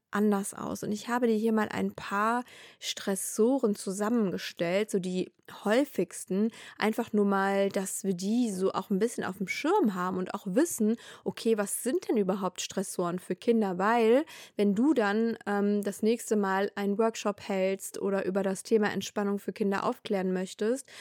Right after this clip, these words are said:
dann ist es ganz wichtig, dass du natürlich auch Dinge hast, wo du sagen kannst, hey, guckt mal,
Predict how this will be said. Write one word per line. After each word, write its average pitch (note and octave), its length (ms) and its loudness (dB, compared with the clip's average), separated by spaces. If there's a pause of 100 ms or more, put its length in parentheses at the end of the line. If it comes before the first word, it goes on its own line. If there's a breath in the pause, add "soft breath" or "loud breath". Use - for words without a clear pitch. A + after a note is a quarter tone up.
(200 loud breath)
dann A3+ 200 2
ist G#3+ 180 -4
es G3+ 120 -12
ganz G3 260 -4
wichtig, G#3 380 0
dass G3 160 -4
du - 80 -4
natürlich G3 580 -2
auch F3+ 240 -4
Dinge A3+ 420 2
hast, F#3 320 -6
wo G3 60 -2
du F#3+ 60 0
sagen F#3 200 0
kannst, F#3 360 -6
hey, G3+ 120 0
guckt - 300 -4
mal, F3+ 300 -4